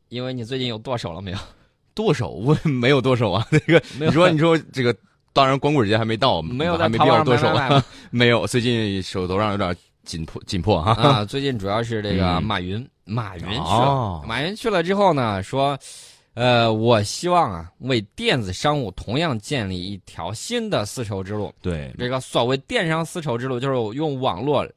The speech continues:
Speaker 1: 连接每个国家、每个企业、每个物流仓库，帮助小企业和民众轻松购买、销售产品。
Speaker 2: 嗯。
Speaker 1: 他就去那儿啊，这个说阿里巴巴在这个俄罗斯开展全球速卖通业务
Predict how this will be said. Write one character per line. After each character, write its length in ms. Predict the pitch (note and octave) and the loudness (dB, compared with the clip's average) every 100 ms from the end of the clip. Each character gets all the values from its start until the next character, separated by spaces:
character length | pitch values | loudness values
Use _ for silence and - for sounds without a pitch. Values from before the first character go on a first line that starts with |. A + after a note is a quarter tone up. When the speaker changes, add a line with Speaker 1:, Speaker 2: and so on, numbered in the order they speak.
| - | -6
Speaker 1:
连 300 | G#2 A2+ A#2+ | -4 -4 -4
接 160 | A#2+ | -4
每 200 | A#2 G2 | -4 -6
个 100 | F#2+ | -8
国 160 | F#2+ G#2+ | -6 -2
家、 100 | A#2+ | -2
每 140 | A#2+ | -2
个 100 | G2 | -6
企 200 | A2+ - | -8 -6
业、 80 | G#2 | -6
每 180 | G2+ E2+ | -6 -6
个 120 | G2 | -6
物 100 | B2 | -2
流 120 | A#2+ | -2
仓 240 | A#2+ D#3+ E3 | -2 -4 -4
库， 160 | C#3+ - _ _ _ - | -8 -10 _ _ _ -4
帮 160 | D#3+ | -2
助 100 | D#3 | -2
小 260 | A#2+ A#2 C#3+ | -2 -2 -2
企 200 | - G2 | -4 -6
业 100 | F#2 | -6
和 140 | G#2 | -6
民 340 | G2+ G2+ G2+ C3+ | -6 -6 -6 -4
众 240 | C#3 D#2 | -6 -8
轻 340 | - F3 F3 | -10 -8 -6
松 240 | E3+ E3 D#3 | -6 -6 -4
购 160 | D3 | -4
买、 200 | G#2+ E2+ | -4 -6
销 200 | F2 C3 | -6 -4
售 140 | B2+ A2 | -2 -4
产 220 | - A2 | -6 -6
品。 160 | A2+ - _ - | -8 -8 _ -4
Speaker 2:
嗯。 300 | A2+ A2 F2+ | 0 2 0
Speaker 1:
他 80 | B2+ | -2
就 140 | C3 | -4
去 140 | - | -2
那 80 | C#3+ | -4
儿 120 | B2+ - | -4 -8
啊， 460 | - G#2 G#2 E2+ E2+ - _ _ _ | -8 -4 -2 -4 -8 -18 _ _ _
这 140 | G#2+ | -6
个 280 | G2+ F#2+ F#2 | -4 -2 -4
说 200 | F#2+ G#2+ | -4 -4
阿 160 | F#2+ G#2 | -2 -4
里 100 | G#2 | -4
巴 100 | G2+ | -2
巴 220 | G#2 A2+ | -2 -2
在 300 | - A2 F#2+ | -4 -6 -4
这 100 | F#2+ | -6
个 140 | F#2 | -8
俄 120 | F2+ | -6
罗 80 | G#2+ | -8
斯 280 | A#2 - B2 | -8 -8 -10
开 200 | - B2 | -6 -4
展 200 | G2+ F2+ | -4 -6
全 280 | - G#2+ A#2+ | -8 -8 -6
球 200 | A#2+ A#2+ | -6 -6
速 180 | - D3 | -8 -4
卖 160 | B2+ | -4
通 220 | G#2 E3+ | -4 -4
业 100 | E3+ | -4
务 100 | G2 | -6